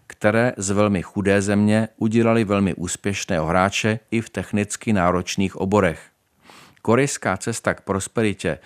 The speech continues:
se od té české a československé před sto a více lety lišila v tom, že v rozvoji průmyslu, včetně toho obranného, hrála mnohem větší roli vláda, její naprosto systematické úsilí v tomto směru,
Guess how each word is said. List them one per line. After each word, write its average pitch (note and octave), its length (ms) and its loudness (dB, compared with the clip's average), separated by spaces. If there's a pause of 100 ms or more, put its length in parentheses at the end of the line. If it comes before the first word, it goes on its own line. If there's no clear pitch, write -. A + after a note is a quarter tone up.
(180)
se - 220 -4
od G#2 120 -2
té F2 200 -2
české G2+ 500 -2
a D2+ 60 -2
československé G#2+ 1000 -4
před - 260 -8
sto - 220 -4
a F#2 40 -2
více G2+ 320 -6
lety G#2 400 0 (420)
lišila B2 360 2
v E2+ 80 -6
tom, A2 280 0
že G#2 120 -2
v F2 80 -6
rozvoji G#2 420 0
průmyslu, G#2 680 2 (220)
včetně - 460 -4
toho G#2 260 0
obranného, G2+ 840 2 (220)
hrála G#2 560 2
mnohem F2+ 360 -2
větší F#2+ 380 -4
roli G#2 220 0
vláda, G#2 520 2 (380)
její G2+ 300 2
naprosto A2 600 0
systematické A2 920 -4
úsilí G#2 460 -4
v - 40 -10
tomto G#2 280 -4
směru, G#2+ 480 0